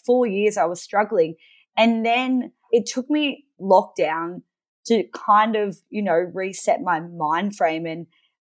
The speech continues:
actually be like, "Why am I doing this? Like, this doesn't bring me joy. Like, eating this doesn't bring me joy.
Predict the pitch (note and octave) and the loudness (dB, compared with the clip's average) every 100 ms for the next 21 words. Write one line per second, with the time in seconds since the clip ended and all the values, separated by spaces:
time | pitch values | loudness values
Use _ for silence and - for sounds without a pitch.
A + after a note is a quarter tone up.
0 | - F#3 F#3+ - A3 G3 F#3+ F3+ E3+ E3+ | 0 0 0 4 6 6 2 2 2 2
1 | F3 G3+ A#3 A#3 G3+ F#3 F3+ F#3+ D#3+ E3+ | -4 0 2 0 -2 -2 -4 -2 -4 -4
2 | - F3 - G#3+ - B3+ A#3+ G#3+ G#3+ G#3 | 0 -2 0 -4 0 0 0 -2 -4 -4
3 | F#3+ E3+ E3 F3 F3 D#3 D#3 D3+ D#3 _ | -10 -6 -2 2 2 0 0 0 0 _
4 | _ _ _ _ - G3+ A3 A3+ G#3 G#3 | _ _ _ _ 2 4 4 2 -2 -4
5 | - F#3+ G3 G3+ G3 G3 F#3 F3+ F3+ F3 | 2 2 2 -6 -8 -8 -12 -2 4 4
6 | E3 D#3+ E3 | 4 -2 -10